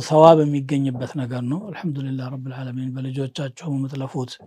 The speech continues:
ትዳራችሁም ላይ የምትለፉት ነገር ሁሉ፣ እ፣ እንዲሁ የዱንያ ኑሮ ብቻ አይደለም፣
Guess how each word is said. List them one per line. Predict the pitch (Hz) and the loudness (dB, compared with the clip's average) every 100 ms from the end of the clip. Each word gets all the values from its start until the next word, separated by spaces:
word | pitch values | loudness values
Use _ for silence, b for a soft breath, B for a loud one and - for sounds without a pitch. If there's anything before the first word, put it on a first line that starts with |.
| - _ _ _ _ - - _ _ _ _ _ | -20 _ _ _ _ -20 -20 _ _ _ _ _
ትዳራችሁም | 208 156 143 139 135 - 147 | -10 -6 -4 -4 -6 -6 -4
ላይ | 139 139 | -2 0
የምትለፉት | 135 135 131 147 131 131 | -2 -2 -4 -8 -8 -6
ነገር | 135 135 135 | -6 -6 -4
ሁሉ፣ | 139 143 175 233 - _ _ _ _ | -2 2 2 0 -4 _ _ _ _
እ፣ | - 139 135 131 131 131 - _ _ _ | -6 -4 -2 -4 -4 -6 -10 _ _ _
እንዲሁ | 151 139 139 156 | -2 0 4 6
የዱንያ | 147 147 156 156 | 6 4 6 6
ኑሮ | 151 143 143 | 6 4 4
ብቻ | 135 127 160 165 | 2 2 6 8
አይደለም፣ | 143 131 127 120 | 6 4 -2 -6